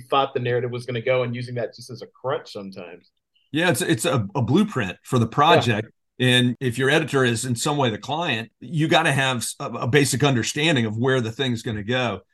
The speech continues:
Speaker 2: You know, every editor will let you explore and, and go in wonderful directions. And for me, that's a lot of, of fun of the book is, is finding the new directions. That's what makes it fun every day to come to the desk, is discovering new things and,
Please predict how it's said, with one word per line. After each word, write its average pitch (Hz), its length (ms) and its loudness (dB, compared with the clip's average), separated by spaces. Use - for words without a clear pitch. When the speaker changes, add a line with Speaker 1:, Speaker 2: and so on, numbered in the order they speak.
Speaker 2:
You 156 200 -2
know, 127 240 0
every 160 280 0
editor 131 300 -4
will 120 120 0
let 127 180 -2
you 120 140 -2
explore 131 580 0
and, 113 200 2
and 117 200 0
go 123 180 2
in 113 140 0
wonderful 127 380 -2
directions. 117 600 -4
And 107 220 -4
for 135 100 -2
me, 135 200 4
that's 131 200 0
a 135 60 0
lot 127 260 0
of, 113 180 -2
of 113 140 -4
fun 131 200 2
of 110 100 2
the 107 80 -2
book 120 320 0
is, 107 320 -4
is 110 220 -4
finding 135 500 2
the 117 100 4
new 117 200 6
directions. 107 600 -2
That's 135 200 -2
what 135 160 2
makes 131 260 0
it 120 80 -8
fun 123 240 -2
every 110 200 -2
day 107 140 -2
to 104 120 -4
come 104 240 -6
to 104 80 -6
the 95 100 -6
desk, 104 380 -4
is 95 120 -8
discovering 110 720 2
new 113 160 6
things 107 540 0
and, 98 180 -4